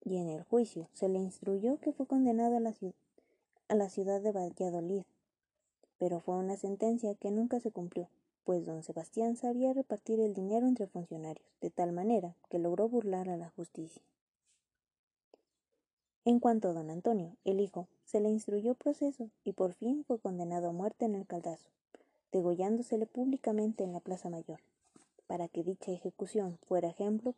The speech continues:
para todos los malhechores, hombres de linaje o plebeyos. En la sentencia se le indicó día y hora de la ejecución, y por lo tanto se empezó a armar el terrible tablado.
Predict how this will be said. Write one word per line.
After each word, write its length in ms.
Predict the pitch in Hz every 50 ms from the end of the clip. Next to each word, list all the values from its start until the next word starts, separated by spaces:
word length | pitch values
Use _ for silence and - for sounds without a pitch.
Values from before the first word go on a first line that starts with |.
| _
para 200 | - 180 175 165 - _
todos 320 | - 226 240 240 247 240 233
los 160 | 220 220 214
malhechores, 540 | 208 202 190 185 - - - 160 - - - _ _ _ _ _ _ _ _ _ _ - - _ _ _ _ _
hombres 340 | - 202 196 185 180 180 170
de 80 | 175 165
linaje 520 | 165 165 180 202 233 233 - 220 202 - -
o 100 | 220 220
plebeyos. 500 | - 202 180 170 170 160 160 - - - _ _ _ _ _ _ _ _ _ _ _ _ _ _ _ _ _ _ _ _ _ _ _ _ _ _ _ _ _ _ _ _ _ _ _ _ _ _ _ _ _ _ _ _ _ _ _ _ -
En 140 | 214 214
la 80 | 190 190
sentencia 640 | - - 170 170 - 202 226 247 247 - 180 175
se 160 | 180 - 180 175
le 80 | 175
indicó 460 | 175 180 175 180 175 - - 214 - - -
día 340 | 202 240 254 269 277 262 254
y 140 | 226 208 208
hora 220 | 202 202 208 196
de 80 | 185 180
la 100 | 175 175
ejecución, 600 | - - 180 - - 175 - - 170 165 165 - _ _ _ _
y 100 | - -
por 180 | 180 - 185 175
lo 120 | 170 165
tanto 400 | 160 - 220 262 285 277 - 247
se 140 | 240 - 220
empezó 360 | 208 202 - 202 202 - 220
a 60 | 226 226
armar 400 | 233 226 214 202 214 220 - -
el 180 | - 208 190 -
terrible 420 | - 185 180 185 196 208 214 220
tablado. 380 | 208 - 175 170 165 160 156 -